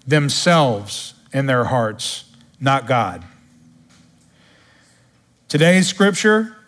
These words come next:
is going to expose their self-idolatry in three places. First, we'll see it in the cleansing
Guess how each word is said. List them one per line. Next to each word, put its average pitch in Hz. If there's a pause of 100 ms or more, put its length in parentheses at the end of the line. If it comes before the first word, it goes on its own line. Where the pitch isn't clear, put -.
(280)
is 151
going 185
to 185
expose 165 (160)
their 160
self-idolatry 156 (240)
in 143
three 156
places. 147 (1500)
First, 185
we'll 185
see 196
it 214
in 185
the 170
cleansing 214